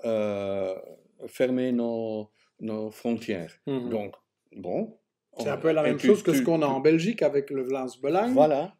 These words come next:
Speaker 2: avec
Speaker 1: voilà.
Speaker 2: le Rassemblement National en France, les fascistes en Allemagne. Il y a deux, trois semaines,
Speaker 1: C'est
Speaker 2: on avait
Speaker 1: comparable.
Speaker 2: ici Erwin Le Rouge qui nous a expliqué, euh, les fascistes bientôt au pouvoir, quels étaient les mécanismes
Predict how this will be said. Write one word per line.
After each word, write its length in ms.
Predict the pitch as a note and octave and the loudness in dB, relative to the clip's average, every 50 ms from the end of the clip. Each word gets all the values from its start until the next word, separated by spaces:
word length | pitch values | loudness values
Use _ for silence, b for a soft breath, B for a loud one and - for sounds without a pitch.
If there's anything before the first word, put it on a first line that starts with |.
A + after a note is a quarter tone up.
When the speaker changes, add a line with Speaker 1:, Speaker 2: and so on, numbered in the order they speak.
| _ - | _ -6
Speaker 2:
avec 340 | C3+ C3+ C3 C3+ C#3 C3+ | -6 -4 -2 0 0 0
Speaker 1:
voilà. 160 | C3 C3 C3+ C#3 | 0 -2 0 0
Speaker 2:
le 300 | C#3 C#3 C3+ C3+ C3 B2+ | 2 2 0 0 -2 -4
Rassemblement 600 | - C#3 C3+ C3 - C#3 C#3 C#3 C3+ C3+ C3+ C3+ | -4 -6 -6 -6 -6 -6 -4 -4 -2 -2 -2 -4
National 460 | C3+ B2+ - - C#3+ C#3 C3+ C3 B2+ | -4 -6 -4 -6 -6 -4 -6 -8 -8
en 80 | B2+ C3 | -10 -10
France, 560 | - - F#3+ A3 A#3+ A#3+ B3 A#3+ G#3+ - - | -8 -6 -4 -2 -2 -2 -2 -4 -6 -6 -6
les 80 | C#3+ C3 | -6 -6
fascistes 500 | - C#3 C3+ - - D3+ C#3+ - - D3 | -6 -8 -10 -10 -12 -14 -14 -12 -10 -10
en 220 | C#3+ C#3+ C#3 C3+ | -8 -8 -8 -8
Allemagne. 380 | C3+ C#3 C#3+ D#3+ G3 A3+ B3 C4 | -6 -6 -6 -4 -4 -4 -2 0
Il 60 | G#3+ | 2
y 60 | E3+ D#3+ | 2 2
a 120 | D#3 D#3 B B B B B _ _ | 2 0 B B B B B _ _
deux, 140 | - D3+ E3 | -4 -4 -2
trois 180 | E3+ - E3+ D#3 | -2 -2 -4 -4
semaines, 240 | - - F3 F3 F#3 | -4 -4 -2 0 0
Speaker 1:
C'est 60 | E3+ | 0
Speaker 2:
on 120 | E3 D3+ | 0 2
avait 160 | D3 C#3+ D3+ | 2 2 4
Speaker 1:
comparable. 140 | D#3 A#2+ A2 F#2+ F#2 - F3 | 4 4 4 2 0 0 0
Speaker 2:
ici 220 | E3+ D#3+ D#3+ E3+ - | 0 2 0 0 -2
Erwin 300 | F#3 D#3+ D#3 D#3+ E3 E3 - | -2 -2 -2 -4 -4 -4 -4
Le 80 | D#3+ D#3+ | -4 0
Rouge 340 | E3 F3 F3+ F3+ F3 - - | 4 4 4 4 2 -4 -8
qui 140 | - D3 | -12 -8
nous 200 | C#3 C#3+ C#3+ C3 | -6 -6 -4 -2
a 80 | C#3 C#3+ | -2 -2
expliqué, 720 | C#3 C3+ - - - C3+ C3+ - - E3+ E3+ D#3 E3 B B B B B B B B - C#3+ | -2 -4 -6 -12 -20 -20 -8 -2 0 0 0 0 -4 B B B B B B B B -14 -12
euh, 360 | C3+ C3 C3 C3 C3 C3 C3+ D3+ | -10 -8 -8 -8 -8 -8 -8 -6
les 140 | D#3+ E3 E3+ | -4 -4 -4
fascistes 460 | E3+ F3 D#3+ - - - E3 C#3+ C3 | -4 -4 -8 -6 -8 -8 -8 -8 -6
bientôt 380 | C#3 D#3+ E3 E3 E3 E3 E3 D#3+ | -4 -2 -2 0 0 2 2 0
au 80 | D#3 | 0
pouvoir, 540 | D#3 - D3 C3+ C#3 D#3 E3 E3 D#3 - - - | -2 -6 -8 -4 -2 -2 0 -2 -2 -6 -6 -2
quels 280 | - E3+ E3 D#3+ D#3 | 0 2 2 0 -2
étaient 200 | D#3 D3+ - E3 | -4 -4 -4 -2
les 120 | D#3+ D#3+ C#3+ | -2 -2 -2
mécanismes 800 | D3+ D3+ C#3+ - D3+ D3+ D#3+ F3+ F3+ F3 F3+ F#3 F3 E3 D#3+ | -4 -6 -4 -2 -2 0 0 -2 -2 -2 -2 0 0 0 0